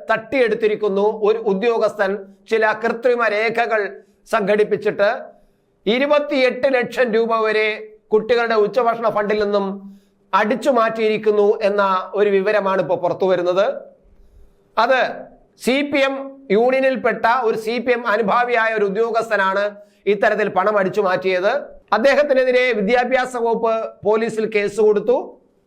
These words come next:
പോലീസ് കേസെടുത്തു. ആ, അത്, അതിനെക്കുറിച്ച് കൂടുതൽ അന്വേഷിക്കാൻ വിദ്യാഭ്യാസ വകുപ്പിലെ ഉദ്യോഗസ്ഥന്മാരോട് സ്റ്റേഷനിൽ ചെല്ലാൻ പറഞ്ഞു. പക്ഷെ അവരാരും പോയില്ല. കാരണം ഇടത് മുന്നണിയുടെ, ഇടത് യൂണിയന്റെ,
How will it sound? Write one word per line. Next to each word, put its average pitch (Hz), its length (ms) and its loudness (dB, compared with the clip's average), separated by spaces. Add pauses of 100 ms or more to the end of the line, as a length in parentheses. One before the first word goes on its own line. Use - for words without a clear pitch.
(180)
പോലീസ് 240 340 0
കേസെടുത്തു. 202 960 0
ആ, 240 240 0
അത്, 233 160 4
അതിനെക്കുറിച്ച് 262 760 0
കൂടുതൽ 262 340 0
അന്വേഷിക്കാൻ 233 760 -2
വിദ്യാഭ്യാസ 233 540 0
വകുപ്പിലെ 226 240 0
ഉദ്യോഗസ്ഥന്മാരോട് 214 1160 -2 (300)
സ്റ്റേഷനിൽ 220 440 0
ചെല്ലാൻ 202 400 0
പറഞ്ഞു. 220 460 0 (200)
പക്ഷെ 240 220 0
അവരാരും 214 420 0
പോയില്ല. 208 680 0 (240)
കാരണം 254 220 2
ഇടത് 277 260 2
മുന്നണിയുടെ, 240 580 0
ഇടത് 254 480 2
യൂണിയന്റെ, 226 720 -2